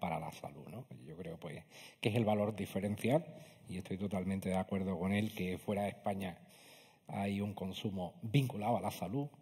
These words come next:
vinculado a la calidad, a, a, a ese matiz de, de sabores de esos aceites excepcionales que se están haciendo en España y prácticamente en, en todo el mundo, y, y a la gastronomía que cada vez,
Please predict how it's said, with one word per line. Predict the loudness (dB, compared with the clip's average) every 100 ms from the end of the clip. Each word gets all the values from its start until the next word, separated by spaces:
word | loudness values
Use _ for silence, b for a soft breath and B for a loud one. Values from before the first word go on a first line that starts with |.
| -6
vinculado | -2 2 0 6 8 8
a |
la | 8
calidad, | 4 4 6 4 2 B B B B B _ -6
a, | -2 0 0 -2 -4 -8 -12 -20 b b 0
a, | 4 6 8
a | 12
ese | 12 12 12
matiz | 10 10 10 8 2 -6
de, | -4 -2 -4 -4
de | -2 2
sabores | 4 6 6 6
de | 4
esos | 4 4
aceites | 4 4 2 2 0
excepcionales | 0 -2 2 2 2 0
que | -2
se | -2
están | -2 0
haciendo | 0 2 2 2 0 -2 B B
en | 0
España | 6 6 8
y | 6
prácticamente | 4 2 2 2 2 0
en, | 0
en | 0 0 0 2
todo | 4 6
el | 6
mundo, | 6 8 6 4 -4
y, | -10 -12 -14 b b b b
y | -2
a | 0
la | 0
gastronomía | -2 -4 -4 -2 0 2 4 4 2 0
que | 0
cada | 2 2 2
vez, | 0